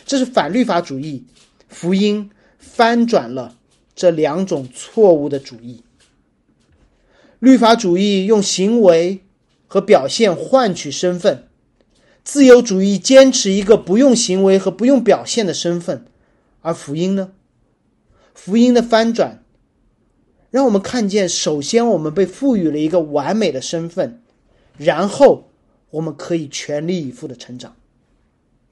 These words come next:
而这样的成长，你不需要和身边的人比较，因为在福-，你的身份是在福音里，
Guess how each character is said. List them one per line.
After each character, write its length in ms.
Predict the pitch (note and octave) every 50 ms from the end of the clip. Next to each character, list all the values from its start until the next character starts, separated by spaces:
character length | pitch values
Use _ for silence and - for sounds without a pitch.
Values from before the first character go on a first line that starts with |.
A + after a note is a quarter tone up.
| _ - - -
而 100 | - A3+
这 100 | A#3+ A#3+
样 140 | E4 D#4 D4
的 80 | C4+ A3
成 240 | - G3+ G#3+ A#3+ A#3+
长， 180 | C4 B3 A#3+
你 80 | G#3 G3
不 160 | - A#3+ B3+
需 140 | B3 C#4+ D#4
要 100 | C#4+ A#3+
和 80 | B3
身 240 | B3 B3 C4+ C4 B3
边 140 | C4 C4+ C4
的 80 | B3+ G3+
人 120 | F#3+ F#3
比 140 | F#3+ D3+ C3+
较， 340 | B2+ E3+ E3+ C#3+ A#2+ _ _ _ _ _ _ _ _ _ _ _ _ _ -
因 160 | G3+ A3+ B3
为 120 | B3 A#3
在 220 | A#3 A#3+ A3+ G3 E3+
福-， 400 | - - - _ - D#3+ D#3+ E3+ _ _ _ _ _ _ _ _ _
你 100 | - F3
的 120 | E3+ E3+ -
身 280 | - - A#3+ B3 A#3
份 340 | A#3 C4 A3 D#3+ C3 - _ _ _ _ _ _ _ _ _ _ _ _ _ _ _
是 160 | - - G#3+
在 140 | G3 A#3 G3+
福 280 | - - - C#3+ D3 E3+
音 180 | F3+ G3+ G#3+ G3+
里， 180 | D3 - -